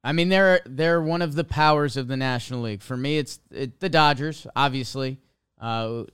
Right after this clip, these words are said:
you know, some-, sometimes we almost have Dodger fatigue because they've been so good for so long now.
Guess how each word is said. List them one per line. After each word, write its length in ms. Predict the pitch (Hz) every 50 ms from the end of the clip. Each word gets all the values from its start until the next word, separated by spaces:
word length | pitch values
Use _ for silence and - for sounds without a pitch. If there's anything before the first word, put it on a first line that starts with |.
| 120
you 140 | - 127 131
know, 100 | 127 120
some-, 300 | 113 - 151 143 147 127 -
sometimes 560 | - - 170 180 190 185 214 220 220 196 175
we 100 | 170 165
almost 320 | 165 165 165 156 147 -
have 180 | 151 143 131 110
Dodger 400 | 131 127 131 135 135 123 143 139
fatigue 540 | - - 131 - - - 131 139 151 160 131
because 340 | 120 113 - 123 117 107
they've 200 | 101 117 117 110
been 160 | 104 117 110 101
so 400 | - - - - 117 117 120 113
good 300 | 98 117 117 117 117 113
for 160 | - 117 107
so 240 | - - 113 104 101
long 360 | 98 98 104 110 117 120 127
now. 240 | 131 131 135 139